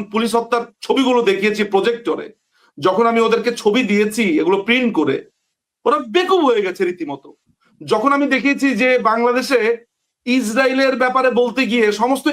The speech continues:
ইহুদিদেরকে গালিগালাজ করছে, ওরা বেকুব হয়ে গেছে। What is this?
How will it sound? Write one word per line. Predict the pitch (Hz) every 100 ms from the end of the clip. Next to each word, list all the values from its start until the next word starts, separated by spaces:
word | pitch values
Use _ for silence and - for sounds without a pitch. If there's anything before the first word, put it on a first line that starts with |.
| 294
ইহুদিদেরকে | 254 302 339 330 294
গালিগালাজ | 254 233 214 220
করছে, | - 233 233
ওরা | 277
বেকুব | 285 392 494 339
হয়ে | 247 190
গেছে। | 165 - 156 _ _ 233
What | 320 349
is | 208
this? | 160